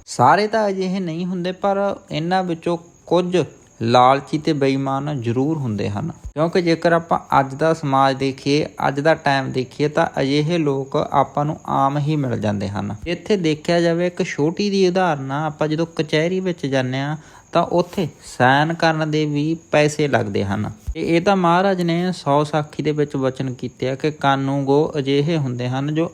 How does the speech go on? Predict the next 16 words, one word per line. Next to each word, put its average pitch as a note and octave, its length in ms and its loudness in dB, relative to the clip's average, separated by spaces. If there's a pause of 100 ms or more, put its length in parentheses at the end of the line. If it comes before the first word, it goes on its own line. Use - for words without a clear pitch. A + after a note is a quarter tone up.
ਆਪਣੇ D3 360 0
ਆਪ D3+ 140 0
ਨੂੰ C#3+ 220 -2
ਵੀ D#3 220 2 (460)
ਨਹੀਂ C3 280 2
ਬਖਸ਼ਦੇ। A#2 500 -2 (240)
ਹੁਣ E3 100 0
ਚੌਥੇ E3 420 2
ਨੰਬਰ F#3+ 280 2
ਤੇ F3 180 -2
ਜੋ E3 140 2
ਕੱਕਾ D3+ 340 -2
ਆਉਂਦਾ C#3 280 2
ਸੀ D3 260 -2 (160)
ਉਹ E3+ 220 2
ਸੀ E3 240 -2